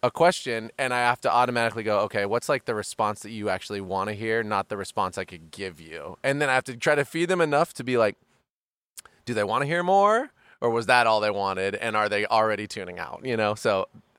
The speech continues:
to be able to be at a place where you can just, like, speak frankly about your vibes, about coffee and your interests and your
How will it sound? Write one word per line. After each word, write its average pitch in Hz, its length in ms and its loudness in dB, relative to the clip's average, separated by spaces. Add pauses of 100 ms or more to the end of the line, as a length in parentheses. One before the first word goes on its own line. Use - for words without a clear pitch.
(280)
to 135 140 -4
be 135 160 0
able 175 140 4
to 147 60 -2
be 127 120 0
at 120 60 4
a 120 60 2
place 123 240 2
where 113 80 -6
you 104 80 -6
can 107 100 -8
just, 104 160 -6
like, 90 160 -2
speak - 520 -8 (880)
frankly 113 440 0
about 104 300 4
your 95 120 -2
vibes, 92 440 2
about 87 280 -2
coffee 98 380 -4
and 95 80 -6
your 87 140 -8
interests 101 520 -8
and 87 120 -10
your 82 180 -10